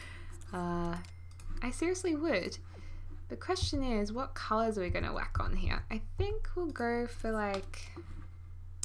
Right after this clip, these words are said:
<sighs> some oranges. We've got blue in here. Yeah, I rec-, I reckon we can go for some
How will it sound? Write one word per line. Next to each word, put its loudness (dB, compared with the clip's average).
<sighs> -2
some 0
oranges. 0
We've -6
got 0
blue 2
in 2
here. 8
Yeah, 0
I 2
rec-, -2
I 2
reckon -2
we 4
can 0
go -2
for -8
some -2